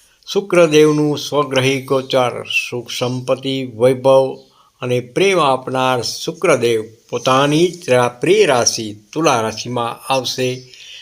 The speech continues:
શુક્રનું સ્વગ્રહી થવું એ કલા, સૌંદર્ય અને આર્થિક સમૃદ્ધિ માટે સર્વોત્તમ સ્થિતિ રહેલી છે. મંગળદેવનું સ્વગૃહી સ્થાન. સાહસ, પરાક્રમ અને ઉર્જાના પ્રતીક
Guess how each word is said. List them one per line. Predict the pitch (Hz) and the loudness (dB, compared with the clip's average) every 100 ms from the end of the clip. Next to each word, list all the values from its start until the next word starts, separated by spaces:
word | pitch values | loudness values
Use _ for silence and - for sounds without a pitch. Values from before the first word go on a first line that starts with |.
| - - | -18 -8
શુક્રનું | 202 202 185 175 175 | -6 0 2 2 2
સ્વગ્રહી | 160 160 165 156 160 160 | 0 2 0 2 2 2
થવું | 160 151 151 151 151 - | 2 2 2 0 -4 -10
એ | 151 139 | -6 -6
કલા, | 135 139 139 135 131 - - - | -4 0 2 2 0 -4 -16 -6
સૌંદર્ય | 127 131 131 131 131 135 | -2 2 2 2 0 -2
અને | - 135 | -6 -6
આર્થિક | 123 113 123 123 - 190 | -6 -4 -2 -2 -2 -6
સમૃદ્ધિ | - 135 127 127 117 | -2 -2 0 -4 -2
માટે | 120 120 117 117 110 | 0 0 0 -2 -2
સર્વોત્તમ | 113 - 120 113 113 117 135 170 156 131 117 | -4 -4 -2 -2 -6 -2 0 0 0 -4 -8
સ્થિતિ | 101 - - 127 123 113 | -14 -12 -8 -8 -4 -4
રહેલી | 110 113 117 113 | 0 -2 -2 -4
છે. | 110 117 110 104 101 - - - - - - - - - - _ - | -4 0 0 0 -8 -16 -20 -20 -20 -20 -20 -20 -20 -20 -20 _ -2
મંગળદેવનું | 156 180 170 170 156 160 160 156 156 156 | 2 4 6 6 6 4 4 2 -2 -4
સ્વગૃહી | - - 143 143 131 139 | -4 0 2 2 0 0
સ્થાન. | 127 - 117 117 113 113 - - - - - - | -2 -6 -4 -4 -4 -8 -18 -20 -20 -20 -18 -2
સાહસ, | 120 120 127 131 - - _ | 2 4 4 2 -2 -6 _
પરાક્રમ | - 127 127 127 131 131 131 | -2 2 0 0 0 0 -4
અને | - - 127 135 - - | -14 -10 -6 -4 -6 -12
ઉર્જાના | 131 123 135 135 135 | -8 0 2 4 2
પ્રતીક | 131 - 127 147 135 - | 0 -4 -2 0 -2 -6